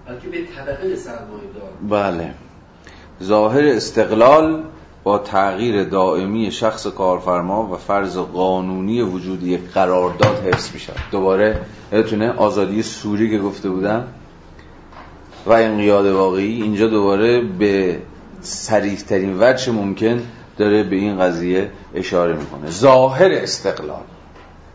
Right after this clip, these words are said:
Speaker 2: یا آزادی سوری، صفحهٔ آخر پونصد و نود و شش. بنابراین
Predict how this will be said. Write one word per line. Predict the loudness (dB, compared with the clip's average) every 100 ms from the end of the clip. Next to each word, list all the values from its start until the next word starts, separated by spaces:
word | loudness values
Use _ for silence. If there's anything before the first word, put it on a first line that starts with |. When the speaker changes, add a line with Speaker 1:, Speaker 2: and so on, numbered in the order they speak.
| -20 -20 0
Speaker 2:
یا | 6 6 6 -2 -16 0
آزادی | 6 6 6 4 4 2 2 2 2
سوری، | 0 -6 -8 -8 -10 -14 -20 -20 -20 -20 -20 -20 -20 -20 -20 -20 -20 -8
صفحهٔ | -2 0 2
آخر | 2 4 4 4 0 -12 -20 -10
پونصد | -6 0 0
و |
نود | 2 0
و |
شش. | -2 2 4 2 -2 -14 -18 -18 -18 2
بنابراین | 4 6 4 2 0 -4